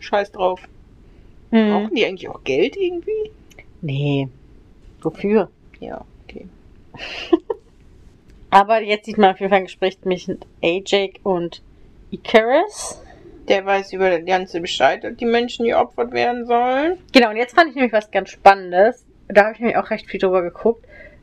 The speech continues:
Speaker 2: Oder ich weiß nicht mehr ganz so viel darüber, was ich da genau alles geguckt habe. Weil sie sagt ja,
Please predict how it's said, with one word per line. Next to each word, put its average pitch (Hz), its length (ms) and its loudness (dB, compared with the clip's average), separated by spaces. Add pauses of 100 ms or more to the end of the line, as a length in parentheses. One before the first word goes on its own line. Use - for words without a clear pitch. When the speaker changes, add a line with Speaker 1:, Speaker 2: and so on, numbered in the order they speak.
(160)
Speaker 2:
Oder 202 380 6
ich - 160 -2
weiß 208 180 6
nicht 196 120 -6
mehr 190 100 4
ganz 180 180 -4
so 190 60 -12
viel 180 240 0
darüber, 175 300 2
was 165 140 2
ich - 60 -20
da 143 140 6
genau 175 220 -2
alles 139 200 -6
geguckt 175 220 -12
habe. - 100 -14 (160)
Weil 190 120 6
sie - 80 -4
sagt 226 200 -2
ja, 269 120 8